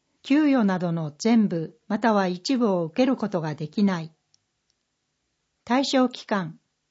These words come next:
令和二年一月一日から令和三年九月三十日の間で、療養のため就労ができなくなった日から起算して、四日目以降就労ができない期間。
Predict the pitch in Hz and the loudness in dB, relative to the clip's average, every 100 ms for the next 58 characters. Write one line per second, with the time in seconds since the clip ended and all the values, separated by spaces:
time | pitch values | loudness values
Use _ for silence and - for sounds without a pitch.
0 | _ _ _ 214 262 262 233 208 202 190 | _ _ _ -2 2 2 4 4 2 0
1 | 180 165 226 254 254 - 240 226 208 202 | -4 -4 -2 -2 -4 -4 -2 -2 -4 -6
2 | - 185 175 180 - 202 240 247 202 - | -6 -2 -2 -6 -10 -2 0 2 0 -2
3 | 196 202 202 175 214 - 220 254 247 - | -2 0 0 -4 -8 -6 -2 -2 -4 -6
4 | 214 247 247 254 233 208 190 170 165 180 | 0 4 4 4 4 2 -4 -4 -4 -4
5 | 180 180 165 165 _ _ _ _ 214 254 | -6 -6 -8 -12 _ _ _ _ 2 4
6 | 277 262 240 233 226 208 196 208 - - | 4 4 4 2 0 -2 -2 -6 -10 -6
7 | 247 254 262 247 226 214 214 240 247 247 | 0 2 2 2 0 -2 -2 0 0 0
8 | 185 190 - 170 - 202 185 175 - - | -6 -6 -8 -10 -6 -4 -4 -6 -6 -2
9 | 208 208 208 - 190 - _ _ _ - | 0 0 -4 -6 -6 -8 _ _ _ -4
10 | 208 220 - 269 262 254 247 240 214 156 | -4 -2 0 4 4 4 0 0 0 -2
11 | - - - 247 247 233 226 208 196 185 | -6 -6 0 2 4 4 2 0 -4 -4
12 | 180 254 254 240 196 - - - 165 | -6 2 4 4 -2 -10 -16 -12 -10